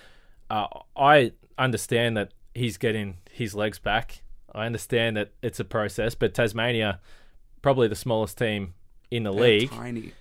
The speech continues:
Speaker 1: It doesn't make a lot of sense on the surface why this would be the case. Now,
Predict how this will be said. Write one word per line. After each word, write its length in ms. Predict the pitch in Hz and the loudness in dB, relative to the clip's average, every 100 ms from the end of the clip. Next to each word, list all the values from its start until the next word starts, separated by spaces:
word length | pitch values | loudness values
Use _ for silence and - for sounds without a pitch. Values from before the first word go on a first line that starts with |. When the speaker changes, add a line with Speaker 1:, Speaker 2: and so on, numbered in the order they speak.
| - | -6
Speaker 1:
It 140 | 127 | 0
doesn't 320 | 160 170 190 | 4 4 2
make 460 | 170 160 139 - - - - | 0 0 -2 -8 -20 -20 -2
a 80 | 131 | 2
lot 200 | 131 127 | 4 4
of 60 | |
sense 320 | - 143 120 | 0 -2 -2
on 100 | 131 | -4
the 80 | 110 | -6
surface 680 | 92 123 117 - 95 - - - | -2 0 0 0 -6 -6 -14 -16
why 360 | - 113 117 117 | -6 4 6 6
this 220 | 104 104 | 4 -2
would 120 | - 95 | -4 -2
be 140 | 101 | -2
the 80 | 92 | 0
case. 320 | 175 156 - | 4 4 4
Now, 280 | 123 110 | 0 -2